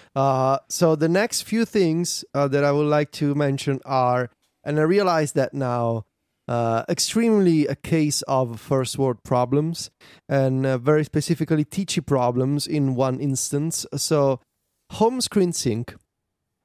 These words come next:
Now, before you make fun of me, Apple has this feature for Apple T V. It is a thing that they considered because Apple T Vs are used in a,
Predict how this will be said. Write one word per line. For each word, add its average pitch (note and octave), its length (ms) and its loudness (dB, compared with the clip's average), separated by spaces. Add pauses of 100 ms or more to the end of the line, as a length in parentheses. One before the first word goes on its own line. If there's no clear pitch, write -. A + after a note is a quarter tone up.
Now, A2+ 260 -2 (840)
before D3+ 500 2
you D3+ 320 2
make D3 300 -2
fun A2 240 -6
of G#2+ 120 -10
me, - 200 -10 (1000)
Apple D3+ 420 2
has C3 200 -2
this - 200 -4
feature B2 440 -8 (200)
for C#3 300 0
Apple B2+ 260 -2
T D3 160 -4
V. A2+ 260 -6 (420)
It D#3+ 220 6
is F3 200 2
a G#3 80 4
thing D#3 360 2
that D3 160 -4
they D#3 120 2
considered B2+ 640 -4
because B2+ 300 0
Apple B2 260 -2
T E3 140 -6
Vs A#2 260 -2
are B2 80 0
used A#2 280 -4
in C3 100 -4
a, A#2 160 -8